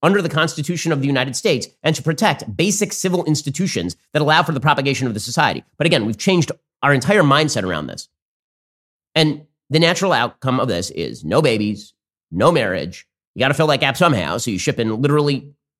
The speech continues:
tens of millions of immigrants, legally or illegally, in order to fill that gap. You validate abortion as a, as a wonderful thing. Abortion is not just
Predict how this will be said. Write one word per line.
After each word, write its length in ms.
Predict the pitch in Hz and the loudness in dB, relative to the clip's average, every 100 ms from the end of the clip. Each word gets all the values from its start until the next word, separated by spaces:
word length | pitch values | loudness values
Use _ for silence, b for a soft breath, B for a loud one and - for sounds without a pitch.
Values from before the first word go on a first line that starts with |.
| _ - | _ 0
tens 220 | 170 156 | 2 4
of 80 | 143 | 4
millions 520 | 143 110 82 98 - _ | 2 0 -4 -8 -10 _
of 320 | 117 110 95 - | -2 -2 -4 -2
immigrants, 520 | 156 101 87 101 - _ | 0 0 -4 -8 -10 _
legally 380 | 131 151 147 156 | 0 2 2 2
or 180 | 127 135 | 0 0
illegally, 520 | 185 110 82 80 92 - _ _ - | 0 0 -6 -8 -10 -14 _ _ 0
in 100 | 143 | 4
order 180 | 127 | 4
to 60 | - | 2
fill 360 | 139 117 113 - | 0 0 -2 -4
that 180 | 117 127 | -4 -2
gap. 300 | 95 82 - _ _ _ _ | -4 -6 -10 _ _ _ _
You 100 | 151 | 2
validate 440 | 151 156 196 180 | 4 4 4 2
abortion 420 | 127 104 123 185 170 | -2 -2 -2 -2 -2
as 120 | 107 | -4
a, 160 | 104 - | -6 -4
as 180 | 117 - | -6 -2
a 160 | 123 113 | -2 2
wonderful 380 | 123 202 165 143 | 2 2 0 -4
thing. 200 | 117 - _ _ | -4 -6 _ _
Abortion 380 | 131 151 175 185 | 0 2 0 -2
is 120 | 127 | -2
not 220 | 135 156 151 | 0 0 0
just 320 | 110 - | -4 -6